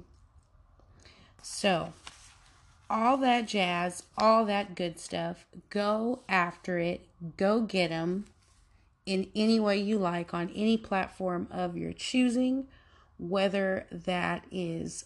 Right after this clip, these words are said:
Mighty Networks or you want to do something on Patreon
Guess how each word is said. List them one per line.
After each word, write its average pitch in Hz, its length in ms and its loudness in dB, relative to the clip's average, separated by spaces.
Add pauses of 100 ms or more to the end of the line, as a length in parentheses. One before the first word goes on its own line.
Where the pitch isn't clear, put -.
Mighty 170 400 -2
Networks 240 840 0 (360)
or 214 340 0
you 202 280 -2
want 190 380 -2
to 185 100 -10
do 185 240 -4
something 185 520 -6
on 175 280 -8
Patreon 262 880 0